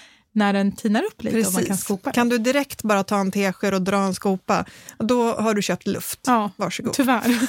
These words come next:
Speaker 1: <laughs>
Speaker 2: Men du, berätta hur man gör den perfekta kulan.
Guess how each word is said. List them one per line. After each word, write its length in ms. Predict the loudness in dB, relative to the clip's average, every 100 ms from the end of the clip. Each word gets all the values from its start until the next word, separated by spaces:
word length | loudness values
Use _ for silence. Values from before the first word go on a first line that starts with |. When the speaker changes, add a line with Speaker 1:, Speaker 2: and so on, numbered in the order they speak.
| -2 -2 0 0 0
Speaker 1:
<laughs> 640 | -2 -4 -4 -8 -8 -6 -2
Speaker 2:
Men 200 | 0 2
du, 120 | 2
berätta 460 | 2 2 0 0 0
hur 80 |
man 220 | 0 0 2
gör 260 | 2 2
den 120 | 0
perfekta 460 | -2 -2 -2 -6 -6
kulan. 420 | -4 -2 0 -2